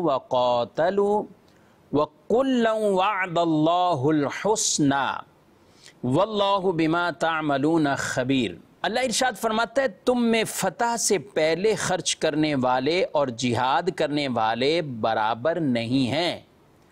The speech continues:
वो बाद में खर्च करने वालों और लड़ने वालों से मर्तबे में बड़े हैं,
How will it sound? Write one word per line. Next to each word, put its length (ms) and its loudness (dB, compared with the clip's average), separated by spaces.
वो 200 2
बाद 460 -2
में 160 2
खर्च 320 -2
करने 360 0
वालों 380 2
और 280 0
लड़ने 480 2
वालों 420 2
से 220 0
मर्तबे 720 0
में 360 0
बड़े 260 0
हैं, 240 -12